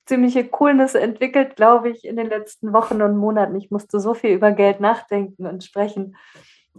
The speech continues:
Ähm, von daher würde ich wirklich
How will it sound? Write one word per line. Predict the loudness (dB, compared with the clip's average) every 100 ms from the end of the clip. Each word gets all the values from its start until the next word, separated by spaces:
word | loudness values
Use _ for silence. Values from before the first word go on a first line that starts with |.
| 0
Ähm, | 4 6 4 2 -8 _ _ _ _ _
von | -2 2
daher | 4 4 4 4 4 0 -8
würde | -4 -2 -4
ich | -12 _
wirklich | -10 -8 -8 -10 -14 -20